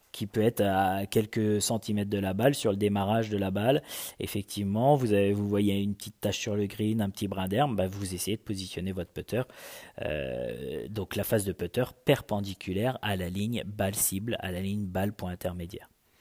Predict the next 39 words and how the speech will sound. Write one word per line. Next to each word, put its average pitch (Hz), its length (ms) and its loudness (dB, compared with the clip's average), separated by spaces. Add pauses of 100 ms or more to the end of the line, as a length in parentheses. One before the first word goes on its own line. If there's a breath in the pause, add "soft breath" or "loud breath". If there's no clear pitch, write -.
(420 loud breath)
Ça, 170 160 12
c'est 175 160 12
pour 156 180 10
la, 127 500 12
la 117 120 10
phase 139 200 8
de 123 100 6
club 143 380 4 (200)
au 107 100 0
moment 107 240 0
de 117 80 0
la, 98 540 2
de 98 60 -6
la 101 80 2
visée. 98 340 -8 (440 loud breath)
Au 113 120 2
niveau 123 300 8
du, 107 340 2
du 101 120 -2
corps, 170 440 10
pareil. 110 420 6
Alors 101 220 4
là, 147 320 8
on 110 120 -4
va 104 200 0
avoir 107 720 0 (320 soft breath)
plusieurs 170 400 2
petits, 131 240 0
on 123 80 2
va 120 120 6
rajouter 151 360 4
une 113 80 -2
chose, - 240 -2
il 117 40 0
y - 40 4
a - 20 -4
toujours 135 280 0
les 117 120 2
pieds, - 340 -4